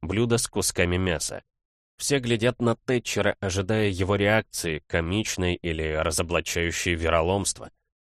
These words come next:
Чья-то жестокая, испытующая вежливость. «Доктор Тэтчер, если еда вас оскорбляет...» В зале воцарилась звенящая тишина, когда он ответил:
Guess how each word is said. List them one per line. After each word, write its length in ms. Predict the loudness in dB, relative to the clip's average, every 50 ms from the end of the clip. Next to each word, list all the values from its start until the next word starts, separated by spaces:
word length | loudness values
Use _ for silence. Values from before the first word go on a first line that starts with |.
| _ _
Чья-то 400 | -6 -2 -2 -2 0 0 0 0
жестокая, 760 | 2 2 0 0 0 2 4 4 4 4 4 4 4 4 2
испытующая 840 | 2 0 -2 -2 -2 -2 0 0 0 0 0 0 0 0 2 2 2
вежливость. 680 | 4 4 2 2 0 -2 -6 -6 -8 -10 -12 -14 -16 _ _ _ _ _ _ _ _ _ -6
«Доктор 360 | -4 -4 -4 -4 -4 -6 -6 -6 _ -2
Тэтчер, 440 | -2 -2 0 -2 -2 -2 -2 -2 -4 _ _ _ _ _ -6
если 320 | -2 -2 0 0 0 0
еда 280 | 0 0 2 2 2 2
вас 200 | 2 0 -2 -2
оскорбляет...» 840 | -2 0 0 0 0 -2 -2 -2 0 2 2 2 2 0 -2 -6 -14 _ _ _ _ _ _ _ _ _ _ _ _ _ _ _
В 120 | -6 -4
зале 340 | -2 0 0 2 2 2 2
воцарилась 500 | 2 0 0 0 2 2 4 4 2 2
звенящая 560 | 2 0 2 2 2 2 2 2 0 0 0
тишина, 380 | 0 0 -2 0 0 0 0 -2
когда 260 | -2 -4 -2 0 0
он 140 | 2 2 0
ответил: 480 | 0 0 -2 -2 0 0 0 0 0